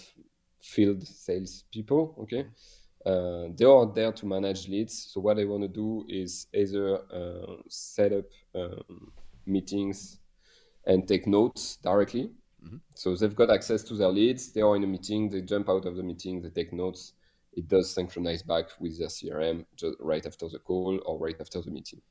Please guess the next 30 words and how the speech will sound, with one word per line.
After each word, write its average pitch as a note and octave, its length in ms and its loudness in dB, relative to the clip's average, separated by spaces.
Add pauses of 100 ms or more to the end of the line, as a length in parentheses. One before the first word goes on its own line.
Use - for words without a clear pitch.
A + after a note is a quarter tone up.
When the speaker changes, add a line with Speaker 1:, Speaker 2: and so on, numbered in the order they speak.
(540)
Speaker 1:
That's G2 140 6
the F#2 80 -2
first F2+ 260 -2
thing. A#2+ 360 0
And F2 380 -4 (200)
the G#2 180 6
other C#3 400 8 (240)
reason C3 360 2
why A2+ 160 4
we G#2 120 2
built A#2 360 -4
in G2+ 120 -4
the F#2 80 -6
first - 360 0
place G#2 500 0
the F#2 240 -4
mobile G#2 260 0
application - 600 -6 (120)
Speaker 2:
Mm-hmm. D#2+ 200 -18 (240)
Speaker 1:
is G2 120 2
because A#2 500 2
we A2 120 0
wanted C3 420 0
also A2+ 460 2
no G#2+ 160 2
C G#2+ 240 -4
R G2+ 120 0
M A2+ 200 -2 (140)
to G#2+ 80 -10
be, G#2+ 440 -2